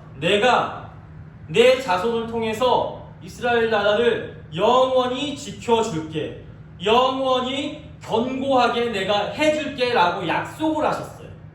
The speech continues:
하나님께서 한번 약속하시면 어떻게 하죠? 어떻게 합니까? 절대적으로 지키시는 분이시죠. 그렇기 때문에 자신이 말씀하시는 대로요,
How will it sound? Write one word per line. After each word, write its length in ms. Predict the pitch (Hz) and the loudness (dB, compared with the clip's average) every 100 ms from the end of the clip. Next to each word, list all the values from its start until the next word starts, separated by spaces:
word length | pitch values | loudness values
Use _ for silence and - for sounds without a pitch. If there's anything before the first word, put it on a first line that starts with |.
| - - - - - | -20 -20 -20 -20 -12
하나님께서 540 | - 285 294 294 254 254 | -2 0 0 0 -4 -2
한번 260 | 254 254 | -2 -2
약속하시면 640 | 220 - 220 214 208 202 135 | -2 -4 -4 -6 -6 -6 -10
어떻게 260 | 180 - | -10 -8
하죠? 280 | 139 139 170 - - - - - - - - - - - - - - - - - - - | -8 -8 -10 -14 -18 -18 -20 -20 -20 -20 -20 -18 -18 -20 -20 -18 -18 -18 -20 -20 -20 -18
어떻게 280 | - 180 170 | -12 -10 -8
합니까? 500 | 143 135 151 165 - - - | -8 -8 -10 -10 -14 -18 -12
절대적으로 760 | 156 202 214 240 220 202 220 | -4 -4 0 2 2 2 -2
지키시는 540 | 226 151 180 170 165 151 | -4 -6 -10 -8 -6 -6
분이시죠. 560 | 139 139 - 165 143 | -6 -8 -10 -10 -10
그렇기 300 | - 190 196 | -8 -8 -8
때문에 580 | 196 185 214 233 - - - - - | -6 -4 -2 -2 -2 -6 -14 -18 -6
자신이 800 | - 208 220 247 302 320 - - - - | 0 2 2 2 2 0 -6 -12 -16 -2
말씀하시는 840 | 160 214 285 302 294 254 254 233 | 2 4 2 0 2 2 2 -4
대로요, 680 | 214 185 180 226 180 - - | 0 0 2 2 2 -2 -10